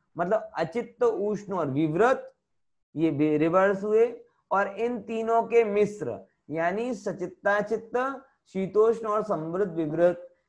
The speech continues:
ये योनि के नौ भेद हैं। कितने भेद हैं? नौ भेद हैं। तो नौ प्रकार के भेद उत्पत्ति स्थल में बताए गए हैं। अब उसको यहाँ खुलासा करते हैं।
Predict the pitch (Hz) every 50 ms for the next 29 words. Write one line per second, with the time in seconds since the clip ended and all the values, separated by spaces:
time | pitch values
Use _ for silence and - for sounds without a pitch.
0 | - - 190 214 220 220 208 190 185 180 185 190 190 190 190 160 - 208 220 233
1 | 220 214 190 180 170 165 170 175 180 185 202 214 220 233 240 233 196 170 160 143
2 | 139 143 139 131 135 131 139 160 160 151 - - _ _ _ _ - 160 151 185
3 | 190 208 214 202 196 202 208 202 208 208 214 214 226 240 247 - - _ _ _
4 | _ _ - 160 170 185 196 214 226 240 233 202 185 165 156 151 143 151 156 156
5 | 147 123 98 - _ _ _ _ - - 170 170 175 202 226 254 262 254 190 196
6 | 180 - 175 165 165 165 165 165 175 185 175 170 151 151 156 170 185 196 180 -
7 | - - - - 185 170 - _ - 175 170 170 - - 214 214 196 156 - -
8 | 147 131 131 131 147 165 170 156 127 110 - - 104 104 107 113 120 110 104 98
9 | 98 98 - _ _ _ _ _ _ _ - 156 180 180 - - 190 185 185 -
10 | - 202 185 160 143 139 143 143 - 120 107 107 107 - 160 151 - - 101 98
11 | - _ _ 127